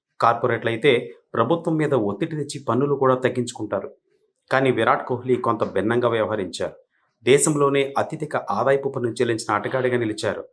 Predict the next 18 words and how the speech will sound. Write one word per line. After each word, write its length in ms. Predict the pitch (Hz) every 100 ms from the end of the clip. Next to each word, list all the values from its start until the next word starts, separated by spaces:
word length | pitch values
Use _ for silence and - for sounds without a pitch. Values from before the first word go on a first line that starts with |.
| _ _ _
నిజానికి 640 | 113 120 120 123 127 123 - _ 107
ఆదాయంలో 500 | 120 151 151 143 139
కూడా 220 | 139 135
కోహ్లీ 460 | 135 123 120 139 -
టాప్ 240 | 110 127
కాబట్టి 480 | 127 127 127 160 - - -
అందుకు 240 | 139 156 117
అనుగుణంగా 480 | 123 147 139 131
పన్ను 320 | 143 - 113 151
కట్టినట్టు 440 | 143 - 80 -
చెప్పవచ్చు. 380 | 107 98 - - _ _ _ -
కానీ 240 | 131 170 113
ఆదాయాన్ని 460 | 120 180 180 180
అడ్డదారులు 560 | - - 143 151 160 151
సంపాదించి 760 | 139 131 135 131 127 143 120 - _ _ -
పన్ను 260 | 143 165 160
చెల్లించాల్సి 520 | 139 147 143 135 131
వచ్చినప్పుడు 640 | 127 123 135 123 127 104